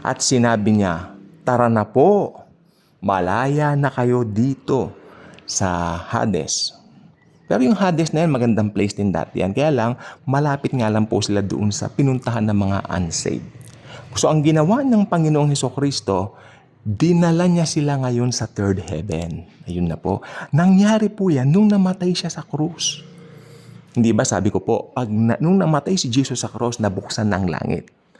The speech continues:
Amen. At sa pagbubukas ng langit na yan, dinala ni Jesus Christ lahat ng mga unsaved people, ay sorry, lahat ng mga saved na people, lahat ng mga saved, ah,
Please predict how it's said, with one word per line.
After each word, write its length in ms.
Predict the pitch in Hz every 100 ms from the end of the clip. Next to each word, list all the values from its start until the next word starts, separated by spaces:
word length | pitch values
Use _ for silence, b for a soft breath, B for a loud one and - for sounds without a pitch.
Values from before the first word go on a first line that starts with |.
| b b -
Amen. 400 | 92 95 92 92 B B B B -
At 320 | 196 - -
sa 80 | -
pagbubukas 640 | 202 208 185 175 185 180 165
ng 80 | 151
langit 400 | 135 120 110 107
na 160 | 92
yan, 160 | 85 87 -
dinala 480 | 170 170 170 185
ni 160 | 208 185
Jesus 560 | 107 - 151 147 139 -
Christ 480 | - 117 117 -
lahat 480 | 120 113 - 175 185 165
ng 80 | 160
mga 400 | 143 131 123 -
unsaved 800 | 107 107 113 - 156 135 - -
people, 560 | 120 - 92 85 135 190 B B B B B B B - - - -
ay 80 | 135
sorry, 400 | 135 123 107 92
lahat 320 | 104 127 175
ng 160 | 165 147
mga 320 | 139 127 123
saved 640 | - - 165 208 107 90
na 80 | 107
people, 480 | 107 101 90 - 98
lahat 400 | 160 120 147 190
ng 160 | 165 156
mga 120 | 139
saved, 320 | - 202 147
ah, 240 | 107 175